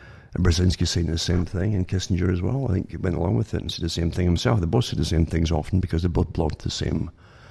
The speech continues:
organizations at the top. And at one time it was, it was, it was, it was, uh, almost, uh,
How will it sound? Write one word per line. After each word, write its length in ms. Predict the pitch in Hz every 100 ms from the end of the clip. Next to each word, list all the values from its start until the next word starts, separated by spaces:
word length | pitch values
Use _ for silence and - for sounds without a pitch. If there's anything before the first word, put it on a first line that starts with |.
| - - - - -
organizations 1120 | 90 85 78 80 87 95 - - 53 - - -
at 100 | -
the 80 |
top. 460 | - - - - - - - _ _ - - - - - _ _ - _ -
And 120 | 92 87
at 180 | -
one 200 | 90 87
time 240 | - 92 85
it 40 |
was, 180 | 80 - - -
it 60 |
was, 280 | 80 - -
it 80 | -
was, 180 | 78 78 -
it 160 | 76
was, 240 | 76 76 82
uh, 200 | 73 76 - - _ _ _ - _ - - - - -
almost, 460 | 85 85 - - -
uh, 160 | -